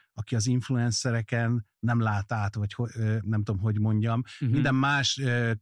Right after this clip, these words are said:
Speaker 1: korosztály azt mondta, hogy alapvetően egy influencer által javasolt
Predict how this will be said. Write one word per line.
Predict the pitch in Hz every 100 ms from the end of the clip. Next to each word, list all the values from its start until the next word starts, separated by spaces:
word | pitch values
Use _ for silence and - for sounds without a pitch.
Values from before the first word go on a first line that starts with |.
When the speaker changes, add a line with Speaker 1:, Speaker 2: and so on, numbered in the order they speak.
| -
Speaker 1:
korosztály | 139 120 - 123
azt | 120 120
mondta, | 127 110
hogy | 120
alapvetően | 131 127 123 123 117
egy |
influencer | 131 120 127 117 - 117
által | 117 110 113
javasolt | 117 113 107 - 110 107